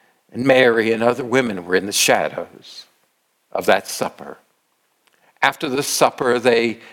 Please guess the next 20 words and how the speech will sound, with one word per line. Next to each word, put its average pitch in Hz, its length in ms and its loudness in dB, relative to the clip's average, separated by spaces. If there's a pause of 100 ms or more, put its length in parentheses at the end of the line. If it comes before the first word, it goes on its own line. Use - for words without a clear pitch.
made 127 300 0
their 127 140 -2
way, 123 440 4
and 104 140 -2
Jesus 123 520 0
taught 123 440 2
all 139 340 2
along 147 260 2
the 143 80 -4
way 92 460 2 (280)
to 110 120 -10
Gethsemane, 95 960 -2
they 104 320 2
in 101 120 0
the 107 60 -2
shadows, 104 720 0 (260)
listening 131 640 0
to 104 140 0
every 139 380 0
word. 90 460 -6